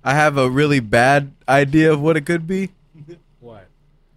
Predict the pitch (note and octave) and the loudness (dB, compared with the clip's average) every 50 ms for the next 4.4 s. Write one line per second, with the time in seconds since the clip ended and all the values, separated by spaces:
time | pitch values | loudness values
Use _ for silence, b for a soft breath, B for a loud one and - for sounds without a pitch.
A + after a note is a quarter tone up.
0 | _ _ _ _ _ _ _ _ _ _ _ _ _ _ _ _ _ _ _ - | _ _ _ _ _ _ _ _ _ _ _ _ _ _ _ _ _ _ _ -20
1 | - - _ _ _ _ _ _ _ _ _ _ _ _ _ _ - - - - | -20 -20 _ _ _ _ _ _ _ _ _ _ _ _ _ _ -20 -20 -20 -20
2 | _ _ _ _ _ _ _ _ _ _ _ _ _ _ _ _ _ _ _ _ | _ _ _ _ _ _ _ _ _ _ _ _ _ _ _ _ _ _ _ _
3 | _ _ _ _ _ _ _ - _ F3+ _ C#3+ _ _ _ _ _ _ _ _ | _ _ _ _ _ _ _ -20 _ _ _ -20 _ _ _ _ _ _ _ _
4 | _ C3 B2+ A#2+ - G#2+ F#2+ F#2 | _ -20 -20 -20 -20 -20 -20 -20